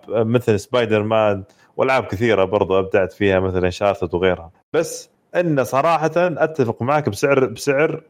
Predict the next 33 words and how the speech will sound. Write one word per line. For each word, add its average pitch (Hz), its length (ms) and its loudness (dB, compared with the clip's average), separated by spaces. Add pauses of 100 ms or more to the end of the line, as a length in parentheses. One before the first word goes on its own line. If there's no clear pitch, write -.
(100)
آه، 104 800 2
ال-، 98 220 -4
البلاي 98 380 -2
ستيشن 101 280 -2
فور 92 280 -2
مثلا، 87 240 -8 (260)
خلينا 95 140 -6
نقول 87 180 -2 (320)
بالأحرى. 90 340 -2 (400)
آه، 117 100 0
يعني 156 300 -2
واحد 160 320 0
من 139 60 0
الشباب 131 400 -2
الحين 117 180 0
معي 120 240 0
في - 60 -10
العمل 113 460 0
سألني، 151 420 0
قال 170 220 0
لي: 175 240 -2
"أنا 151 300 -2
عندي 127 420 0
بنتي 151 540 -2
عمرها 120 360 0
ما 110 60 0
أدري 104 140 -4
كم، 98 140 -6
خمس، 110 380 -2
ما 95 60 -4
أدري 87 100 -8
ست 98 180 -10
سنوات، 113 400 0